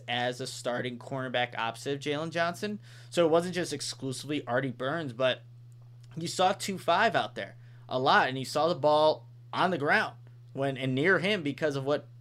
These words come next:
the coverage that he was able to have on some of these guys. So an interesting thing to, to note there. And, like, Marquis Christian, someone else who was able to get an interception,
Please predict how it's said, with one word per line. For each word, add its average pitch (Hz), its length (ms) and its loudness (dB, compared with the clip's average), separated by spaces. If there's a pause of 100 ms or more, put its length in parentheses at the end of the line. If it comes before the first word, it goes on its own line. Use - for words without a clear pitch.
the 120 140 -4
coverage 160 360 0
that 160 80 0
he 147 60 -2
was 139 100 -2
able 139 160 -2
to 131 80 0
have 160 260 0
on 139 100 -2
some 120 160 -8
of 107 60 -12
these 104 140 -16
guys. 98 280 -10
So 104 220 -10 (380)
an 147 120 2
interesting 175 480 -2
thing 160 320 -4
to, 156 200 -4
to - 160 -8
note 139 340 -2
there. 147 260 2
And, 143 120 -2
like, 127 160 -2
Marquis 139 380 -2
Christian, 196 560 -8 (340)
someone 147 260 0
else 143 220 2
who 135 240 -4
was 120 160 -6
able 131 180 -2
to 131 40 -6
get 139 100 -4
an 135 100 -4
interception, 135 720 -2